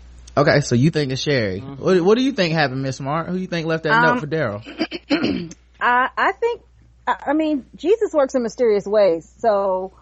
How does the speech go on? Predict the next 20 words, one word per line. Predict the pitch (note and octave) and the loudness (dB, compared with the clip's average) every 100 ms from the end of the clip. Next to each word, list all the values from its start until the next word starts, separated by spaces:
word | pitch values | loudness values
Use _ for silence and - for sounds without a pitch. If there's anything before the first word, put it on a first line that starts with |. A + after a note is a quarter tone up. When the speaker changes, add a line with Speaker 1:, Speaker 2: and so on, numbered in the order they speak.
| - - - - | -20 -20 -16 -4
Speaker 3:
um, | G#3 G#3+ G#3 G3+ G3+ E4 | 0 2 2 0 -4 -10
<clears throat> | - - | -14 -8
I | D#4 - - D4 B3+ A3+ A3+ G#3+ | -4 0 2 2 2 -2 -2 0
don't | C4+ C#4 | 0 0
know. | A3+ | 0
Maybe | A3 A#3 | 0 -2
he | A#3+ B3 | -4 0
has | A3+ G3+ | 0 0
an | |
inside | F3+ A#3 - A3+ G#3+ | -6 -4 2 2 2
man | G#3+ A3+ A#3+ C4 - | -4 -6 -6 -6 -2
or | G3+ A3 A#3 A3+ | 2 4 2 -2
Speaker 1:
Mm. | - | -8
Speaker 3:
an | F#3+ | -8
inside | F#3 G3+ A#3 A3 | -6 -2 0 0
woman. | D4 A#3 | 0 -4
It | F3+ | -6
could | - C#4+ B3 | -4 -4 -2
be | D#4+ | -4
Sherry | - G3+ F3 D#3+ D#3 | -2 0 0 0 -6